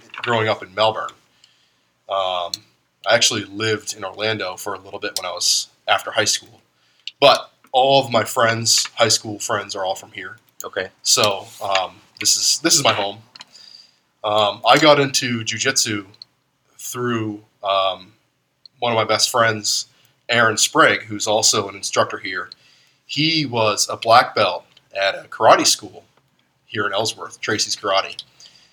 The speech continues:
Speaker 1: And he basically just wanted to kind of expand his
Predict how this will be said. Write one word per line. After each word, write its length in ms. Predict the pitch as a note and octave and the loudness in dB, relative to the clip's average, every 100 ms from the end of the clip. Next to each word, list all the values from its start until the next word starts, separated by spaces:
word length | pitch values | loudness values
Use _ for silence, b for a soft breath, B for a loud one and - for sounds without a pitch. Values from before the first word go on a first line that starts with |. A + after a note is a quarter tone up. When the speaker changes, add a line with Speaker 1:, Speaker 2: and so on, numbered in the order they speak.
| b b b A2 | b b b 0
Speaker 1:
And 300 | A2 A2 G#2+ | 2 2 0
he 420 | - D#3 E3 D#3+ _ _ _ _ _ _ | -2 -2 -2 -6 _ _ _ _ _ _
basically 560 | C3 D#3+ G3 C3+ A#2 A2 | 4 4 4 0 -4 -2
just 500 | A#2 G#2+ - - - - | 0 2 2 0 -6 -6
wanted 280 | A2 A#2 A#2 | 2 2 2
to 80 | A#2 | 0
kind 180 | A2+ G#2 | 0 0
of 80 | |
expand 640 | G2+ - - A2 A2 G#2+ - | 0 0 0 0 0 -2 -6
his 480 | G2+ F#2 - - | -8 0 0 0